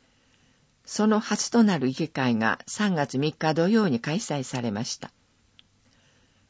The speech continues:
また、開会前の九時より約十五分間、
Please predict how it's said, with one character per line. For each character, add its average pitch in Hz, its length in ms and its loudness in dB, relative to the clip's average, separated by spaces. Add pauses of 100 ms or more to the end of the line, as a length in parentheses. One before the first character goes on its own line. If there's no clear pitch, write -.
(120)
ま 190 160 0
た、 165 380 2
開 226 220 4
会 208 260 2
前 196 220 4
の 123 160 4
九 233 160 0
時 196 120 0
よ 135 140 4
り 120 200 0
約 208 240 0
十 175 220 -2
五 196 100 0
分 151 260 -2
間、 107 300 -6